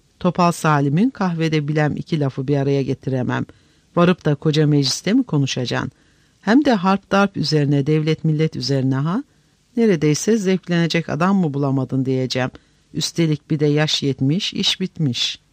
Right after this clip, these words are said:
Binbaşı bıyıklarını dişleyip duruyor, ne diyeceğini bilemiyordu. Mırıldandı. "Ama Ali emmi, senin bunca emeğin geçti bu işte. Bu kadar çalıştın,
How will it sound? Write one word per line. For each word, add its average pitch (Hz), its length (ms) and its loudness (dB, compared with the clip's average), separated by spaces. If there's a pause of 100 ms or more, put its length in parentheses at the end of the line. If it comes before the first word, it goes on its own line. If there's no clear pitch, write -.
(1200)
Binbaşı 226 520 6
bıyıklarını 170 560 2
dişleyip 139 520 -2
duruyor, 143 400 0
ne 170 240 2
diyeceğini 143 520 2
bilemiyordu. 123 760 -2 (220)
Mırıldandı. 127 720 -2 (1120)
"Ama 247 400 4
Ali 214 240 2
emmi, 131 240 2
senin 220 420 4
bunca 220 220 2
emeğin 180 420 2
geçti 131 420 -2
bu 127 80 -2
işte. 127 400 -4 (400)
Bu 196 60 -6
kadar 170 320 2
çalıştın, 190 680 -2